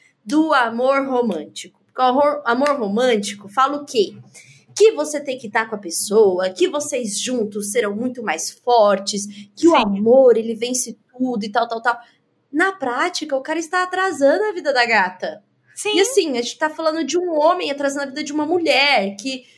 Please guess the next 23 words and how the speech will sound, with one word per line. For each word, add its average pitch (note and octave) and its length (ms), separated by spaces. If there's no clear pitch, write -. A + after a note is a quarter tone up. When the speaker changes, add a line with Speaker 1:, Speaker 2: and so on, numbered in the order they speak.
Speaker 1:
tem C#4 160
vários E4+ 340
signos F4 380
na D4+ 100
sociedade, E4 760
ser F#4+ 220
um F#4+ 140
homem, G4 260
ser A#4 220
uma B4+ 100
Speaker 2:
Sim. - 60
Speaker 1:
mulher. B4+ 560
Speaker 2:
Que C4 400
inferno, F#3+ 760
que - 140
inferno. G#3 580
E C#4+ 100
pior D#4 320
Speaker 1:
Sabe? F#4 180
Speaker 2:
ainda, D#4+ 180
Speaker 1:
Então, B3+ 120
Speaker 2:
porque D#4 80
Speaker 1:
assim, C#4+ 280